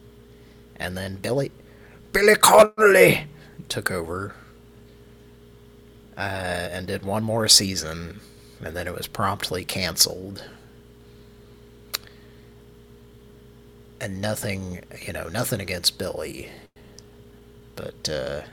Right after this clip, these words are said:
I think it was just, you know, it was a little bit too shocking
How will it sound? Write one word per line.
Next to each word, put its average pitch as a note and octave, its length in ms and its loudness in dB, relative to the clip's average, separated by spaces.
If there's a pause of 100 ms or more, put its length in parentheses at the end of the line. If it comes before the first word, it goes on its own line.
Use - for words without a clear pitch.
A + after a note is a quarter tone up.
(1120)
I A#2+ 40 -12
think F#2 280 -8
it D2+ 80 -8
was E2+ 220 -10
just, - 720 -2
you D#2+ 140 -10
know, - 220 -12 (880)
it - 40 -20
was A2 120 -12
a F#2 60 -10
little F#2+ 140 -10
bit G#2 200 -8
too A2+ 200 -4
shocking F#2 800 0